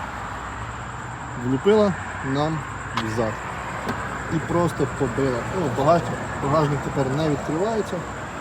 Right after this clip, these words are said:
Багажник вже гине. Все. І на превеликий жаль,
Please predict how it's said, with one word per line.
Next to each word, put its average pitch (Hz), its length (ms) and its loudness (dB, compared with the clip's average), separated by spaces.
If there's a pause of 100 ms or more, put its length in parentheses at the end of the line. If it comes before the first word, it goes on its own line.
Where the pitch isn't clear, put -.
(420)
Багажник 135 440 0
вже 123 220 0
гине. 180 320 2 (460)
Все. 165 100 -4 (1120)
І - 20 -2
на 175 160 0
превеликий 185 520 2
жаль, 190 260 2